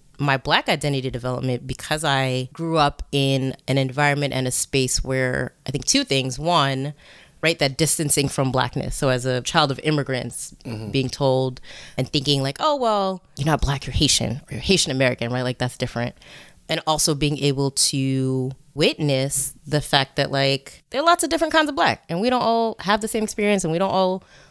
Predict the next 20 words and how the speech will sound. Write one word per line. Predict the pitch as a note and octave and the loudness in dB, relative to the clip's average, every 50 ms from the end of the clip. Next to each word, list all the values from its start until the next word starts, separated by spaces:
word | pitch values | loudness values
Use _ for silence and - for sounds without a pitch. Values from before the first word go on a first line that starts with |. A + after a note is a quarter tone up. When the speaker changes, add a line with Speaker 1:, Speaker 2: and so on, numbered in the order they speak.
| _ _ - | _ _ 2
Speaker 1:
look | - F#3 F#3+ | 2 2 4
the | F#3+ F#3 - G3+ | 2 0 2 2
same | F#3 F3+ E3+ | 4 4 4
or | C#3+ C#3 | 2 2
think | - F3+ F3 | 2 0 0
the | F3 | 2
same | D#3+ - F#3 E3+ E3 D3+ | 0 2 2 2 2 2
or | C3+ | 2
grow | B2+ D#3 D#3+ | 2 2 2
up | E3+ - | 4 4
in | E3 D#3+ | 2 2
the | D3+ - F3+ | 2 2 2
same | D3+ D3 | 2 2
environments, | C3+ B2+ D#3 F#3+ F#3+ D#3 D3+ C#3 C#3 C#3+ | 2 2 2 2 2 2 0 -2 -4 -4
but | A#2+ C3 C#3+ C#3 C3+ - - - _ _ - | -2 0 0 0 0 -2 -4 -8 _ _ -8
when | C3+ B2+ C3+ C3+ C3+ C#3 | -4 -2 0 2 2 4
we | C#3+ D#3+ E3 D#3+ D#3 D#3 D3 - - - - A#2+ | 4 4 4 4 4 2 0 -2 -6 -20 -10 -4
do | - E3+ G3+ A#3 | 0 2 2 2
come | A3+ - - F3+ D3 C3 | 0 -2 -2 0 0 0
together, | - - C3 B2 B2+ A#2 A2+ A2+ A2+ A2+ A#2 | 0 -2 -4 -2 -2 -2 -2 -2 -4 -4 -6